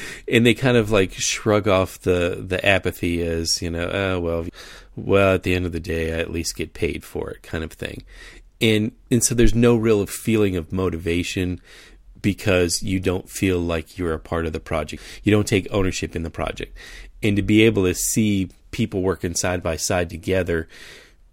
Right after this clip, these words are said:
showing you how much they value the work that you're putting in so much that they're gonna put that work in with you,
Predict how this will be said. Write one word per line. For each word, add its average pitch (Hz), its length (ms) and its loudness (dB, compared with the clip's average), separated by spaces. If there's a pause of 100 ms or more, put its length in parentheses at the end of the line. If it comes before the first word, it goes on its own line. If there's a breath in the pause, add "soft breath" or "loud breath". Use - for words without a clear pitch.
(160)
showing 107 500 4
you 98 220 0
how - 200 -6
much 90 280 -4
they 85 180 -2
value 90 760 -2 (420)
the 92 180 -4
work 92 320 -2
that 85 180 -2
you're 92 220 0
putting 95 400 -2
in 107 300 -2 (580 loud breath)
so 95 320 4
much 95 440 -2
that 87 220 0
they're 95 200 0
gonna 90 320 -2 (420)
put 107 240 0
that 95 180 -2
work 92 280 -2
in 85 240 -2
with 95 260 -4
you, 131 200 0